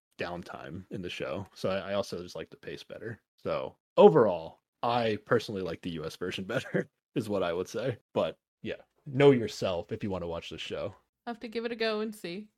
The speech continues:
Speaker 1: Yeah, I think you would like the U S version too.
Speaker 2: Is it still on? Are they making more seasons of it?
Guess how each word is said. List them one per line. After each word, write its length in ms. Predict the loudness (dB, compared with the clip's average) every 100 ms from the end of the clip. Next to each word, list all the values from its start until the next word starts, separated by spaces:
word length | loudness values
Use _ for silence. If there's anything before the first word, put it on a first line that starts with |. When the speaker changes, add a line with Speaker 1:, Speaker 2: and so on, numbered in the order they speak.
| 6
Speaker 1:
Yeah, 180 | 10
I 80 | 10
think 180 | 10 10
you 80 | 8
would 140 | 6
like 160 | 2 -2
the 80 | -8
U 100 | -8
S 100 | -10
version 280 | -14 -14
too. 220 | -10 -10 -10 -14 _ _
Speaker 2:
Is 160 | -6 -6
it 160 | -8
still 260 | -8 -8 -4
on? 360 | -2 0 -2 -4
Are 120 | -6
they 120 | -6
making 360 | -8 -8 -6 -4
more 180 | -4
seasons 500 | -6 -8 -8 -8 -8 -8
of 140 | -10
it? 160 | -12